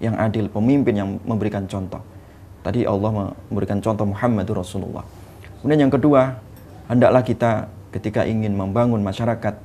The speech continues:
masyarakat yang islami, hendaklah yang kedua itu adalah kita membangun paradigma berpikir mereka.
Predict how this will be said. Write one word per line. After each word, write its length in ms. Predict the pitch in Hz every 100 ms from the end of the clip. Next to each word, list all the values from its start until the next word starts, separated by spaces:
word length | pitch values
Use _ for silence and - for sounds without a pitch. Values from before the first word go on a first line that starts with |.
| - - - -
masyarakat 440 | 98 117 120 110 95
yang 160 | 98 98
islami, 480 | 95 107 110 101 101 - - - -
hendaklah 400 | 104 110 90 110
yang 160 | 98
kedua 240 | 95 101 95
itu 160 | 85
adalah 400 | 95 95 98 104 - - - -
kita 400 | 101 - 104 101 87
membangun 480 | - 107 127 131 110
paradigma 480 | 131 127 156 139 113
berpikir 400 | 110 117 110 101
mereka. 320 | 98 101 -